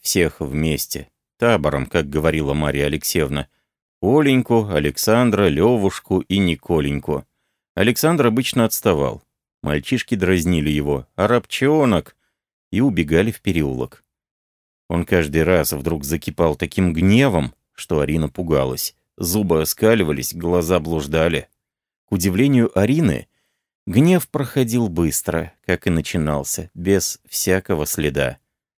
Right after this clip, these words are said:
Дома он никому ничего не рассказывал. В этот день он нарочно отстал и присел на скамеечку у забора.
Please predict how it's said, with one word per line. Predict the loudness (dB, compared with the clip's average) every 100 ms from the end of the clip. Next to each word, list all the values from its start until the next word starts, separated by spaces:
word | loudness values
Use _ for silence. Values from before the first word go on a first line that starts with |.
| _ _ -12
Дома | 0 2 4 2 2
он | 2 4
никому | 2 2 0 0 0
ничего | -2 -2 -4 -2 -2
не | -2
рассказывал. | -2 -4 -4 -4 -6 -10 -12 -14 _ _ _ _ _ _ _ _ -4
В | 0
этот | 0 0
день | 2 4 4
он | 2
нарочно | 2 0 -2 -2 -4
отстал | -4 -6 -6 -6 -10 _ _ _
и | -6
присел | -2 -4 0 0 2
на | 0
скамеечку | 0 0 2 0 -2 -2 -2 -4 -8 -10
у |
забора. | -2 0 0 -2 -2 -4